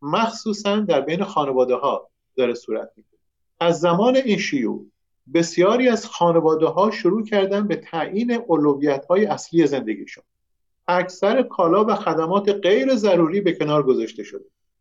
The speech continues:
بودجه بندی در خانواده‌ها شروع شده و دارن صرفه جویی می‌کنن. پس‌انداز کردن اهمیت پیدا کرده. به هر حال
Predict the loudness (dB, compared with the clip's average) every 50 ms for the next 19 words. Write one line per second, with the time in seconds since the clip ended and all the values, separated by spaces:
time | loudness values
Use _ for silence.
0 | _ _ _ _ _ _ _ -2 0 2 2 2 0 2 2 2 4 4 4 4
1 | 4 2 2 2 2 2 2 0 -2 -2 0 2 2 2 4 4 4 4 2 2
2 | 0 -2 -6 -6 -8 -8 -10 -12 -14 -14 -16 -20 _ _ _ _ _ _ _ _
3 | _ 2 2 4 6 6 6 6 4 2 0 0 0 0 0 0 0 0 2 4
4 | 4 4 2 0 -4 -10 -14 -20 -20 _ _ _ _ _ _ _ _ _ _ _
5 | _ _ _ _ _ _ _ -14 -6 -2 0 0 2 2 2 2 4 4 4 4
6 | 4 4 0 0 0 0 0 2 0 0 0 0 0 0 -2 0 0 0 0 0
7 | 2 4 4 4 4 2 0 -2 -6 -10 -10 -12 -16 -20 -20 _ _ _ _ _
8 | _ _ _ _ _ _ _ _ _ _ _ -2 0 2 2 2 2 2 2 2
9 | 0